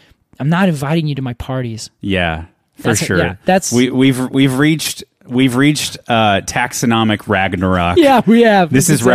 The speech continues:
Speaker 2: Revelations.
Speaker 1: <laughs> Yes, that, this is perfect.
Speaker 2: And Judgment Day is coming. Casey, let's give our review of the Southern Catalpa.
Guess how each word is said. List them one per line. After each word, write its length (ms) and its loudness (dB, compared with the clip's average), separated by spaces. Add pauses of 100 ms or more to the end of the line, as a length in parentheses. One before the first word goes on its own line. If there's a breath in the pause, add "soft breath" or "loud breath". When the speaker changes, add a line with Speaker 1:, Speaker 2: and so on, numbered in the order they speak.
(140)
Speaker 2:
Revelations. 720 0 (140)
Speaker 1:
<laughs> 260 -8 (840 loud breath)
Yes, 340 0
that, 200 0 (140)
this 160 0
is 80 -10
perfect. 500 -4 (280 soft breath)
Speaker 2:
And 180 4
Judgment 540 2
Day 300 4
is 180 2
coming. 480 4
Casey, 720 2 (100)
let's 260 0
give 180 2
our 140 4
review 520 4 (100)
of 100 0
the 80 2
Southern 320 2
Catalpa. 640 0